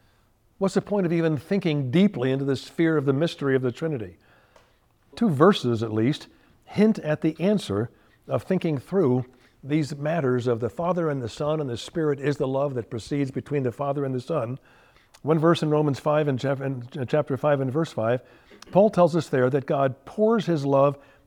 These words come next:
out of himself and into us, into our hearts, well, by the Spirit. So that tells me that there's something within me that is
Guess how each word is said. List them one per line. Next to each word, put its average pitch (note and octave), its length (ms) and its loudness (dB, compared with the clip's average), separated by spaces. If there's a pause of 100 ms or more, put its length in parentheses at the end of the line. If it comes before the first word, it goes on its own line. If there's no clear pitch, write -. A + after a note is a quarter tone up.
(160)
out G3 200 4
of A3+ 100 0
himself E3+ 520 -2
and D3+ 100 -8
into D#3 300 0
us, A#2 380 0 (300)
into D#3 280 2
our D#3 120 0
hearts, A#2+ 560 -4
well, D3+ 80 -10
by D#3 120 -6
the E3+ 80 -12
Spirit. G#3+ 340 -12 (1080)
So D#3+ 140 2
that F3+ 180 4
tells F3+ 300 2
me D3+ 320 2
that C#3 200 2
there's C#3 160 -4
something G3 320 0
within D#3+ 440 0
me C#3+ 360 0 (560)
that D3+ 180 2
is D3+ 180 2